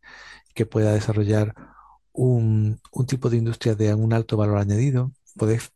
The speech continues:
ver, por ejemplo, en los últimos años que muchos países están invirtiendo grandes cantidades de I más D, y no necesariamente son países que son,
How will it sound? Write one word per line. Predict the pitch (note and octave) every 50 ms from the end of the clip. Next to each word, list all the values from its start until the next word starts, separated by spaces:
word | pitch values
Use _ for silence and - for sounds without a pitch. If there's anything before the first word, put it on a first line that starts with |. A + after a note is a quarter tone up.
| _ -
ver, | C#3+ C3+ C3 B2+ -
por | - A#2 A2
ejemplo, | A2 B2 A#2+ A#2 - B2
en | A#2
los | G#2+ -
últimos | A#2+ G#2+ - A#2+ A2+ A2+ A2 A2+ -
años | B2 A#2+ B2 B2+ C3 B2+
que | - A#2+ A2 A2+ B2+ - _ _ _ _ _ _ _
muchos | - B2 B2 A#2 - C3 B2 B2
países | - B2+ A#2+ B2 C3+ C3+ B2+ - A#2+ - -
están | A2+ - - - A2+ A#2
invirtiendo | A#2 A2 A2 A2+ A2 - - A#2 A2+ A2+ A2+ - -
grandes | G#2+ G#2+ A2+ A#2+ A#2+ A#2 -
cantidades | - A#2 A2 A2 A2 G#2+ A2+ A2+ A2+ A2 G#2+
de | A2 G#2+ G#2
I | G#2 G#2+
más | G#2+ G#2+ G2+ G2+ -
D, | - C#3+ - - _ _ _ _ _ _ _ _ _
y | - B2+
no | B2 C3+
necesariamente | C#3+ D3 C#3+ D3 C3+ B2 A#2+ A2+
son | B2 A#2+ A2
países | A2 A2 A2 G#2+ - A2 G#2
que | - A2+ G#2
son, | - - A2+ A2 G#2+ G#2 G2+ G2 G2 A2+